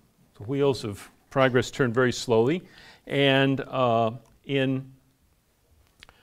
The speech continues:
October of twenty fifteen, twelve years later, uh, I finished this book, which is, you know, uh, well, you've seen it. It's, it's pretty impressive because when I first told my designer,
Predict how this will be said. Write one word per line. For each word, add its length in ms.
October 520
of 220
twenty 260
fifteen, 720
twelve 300
years 260
later, 340
uh, 440
I 100
finished 360
this 100
book, 320
which 260
is, 220
you 80
know, 280
uh, 80
well, 100
you've 160
seen 220
it. 140
It's, 180
it's 200
pretty 240
impressive 480
because 320
when 100
I 20
first 300
told 160
my 140
designer, 580